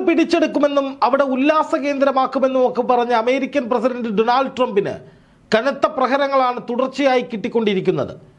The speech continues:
ജോർദാനും തുർക്കിയും സൗദി അറേബ്യയും അടക്കം ഒപ്പം നിൽക്കുന്ന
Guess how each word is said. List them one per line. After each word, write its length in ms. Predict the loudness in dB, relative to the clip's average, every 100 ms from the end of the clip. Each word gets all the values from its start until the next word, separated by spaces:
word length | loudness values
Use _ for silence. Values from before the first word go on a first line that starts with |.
| _ _ _ -6 2
ജോർദാനും 520 | 2 2 -2 -4 -4 -6 0
തുർക്കിയും 480 | 0 0 2 2 0 -10 -4 0
സൗദി 300 | 0 2 2
അറേബ്യയും 420 | 2 0 0 0 0
അടക്കം 280 | 0 -2 0 0
ഒപ്പം 200 | 0 2 0
നിൽക്കുന്ന 340 | 0 0 2